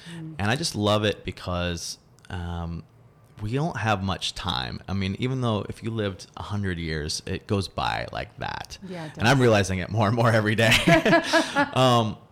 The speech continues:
Speaker 2: so, you know, choose your friends wisely.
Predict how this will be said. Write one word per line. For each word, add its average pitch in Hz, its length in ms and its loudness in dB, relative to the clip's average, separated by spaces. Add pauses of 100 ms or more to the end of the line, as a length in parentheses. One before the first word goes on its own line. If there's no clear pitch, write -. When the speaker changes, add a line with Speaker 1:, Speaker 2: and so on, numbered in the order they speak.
Speaker 2:
so, - 480 2 (180)
you 147 120 0
know, 151 480 2
choose 151 360 4
your 170 80 2
friends 131 280 0
wisely. 110 500 -2